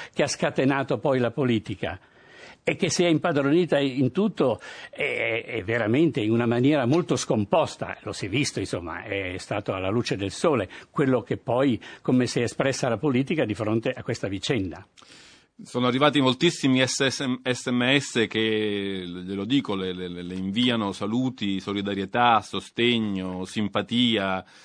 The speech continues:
Speaker 2: eh, quindi c'è, eh, sicuramente un gran seguito tra, eh, tra i nostri ascoltatori della sua battaglia. Alcuni le fanno delle domande più specifiche, magari qualcuna gliela leggo, e dice, mm,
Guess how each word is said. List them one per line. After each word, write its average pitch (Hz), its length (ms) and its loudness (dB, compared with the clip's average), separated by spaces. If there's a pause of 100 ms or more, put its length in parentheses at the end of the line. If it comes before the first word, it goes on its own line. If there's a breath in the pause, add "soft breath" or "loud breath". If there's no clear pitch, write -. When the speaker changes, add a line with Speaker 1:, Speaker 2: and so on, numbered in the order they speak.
Speaker 2:
eh, 90 800 -4
quindi 110 220 0
c'è, 101 140 -4
eh, 87 280 -10
sicuramente 113 580 -2
un 110 120 0
gran 110 220 0
seguito 107 540 -2
tra, 101 300 -6 (260 loud breath)
eh, 98 320 -2
tra 104 140 -4
i - 20 -2
nostri 110 340 -4
ascoltatori 104 720 -4
della 95 200 -6
sua 92 760 -6
battaglia. 98 580 2
Alcuni 180 400 0
le 127 80 -4
fanno 127 200 -2
delle 120 120 0
domande 123 380 0
più 110 100 -8
specifiche, 107 640 -6
magari 120 240 -4
qualcuna 113 500 -4 (340 soft breath)
gliela 117 260 2
leggo, 98 500 -2 (240 loud breath)
e 123 160 -4
dice, 123 600 0
mm, 113 500 -4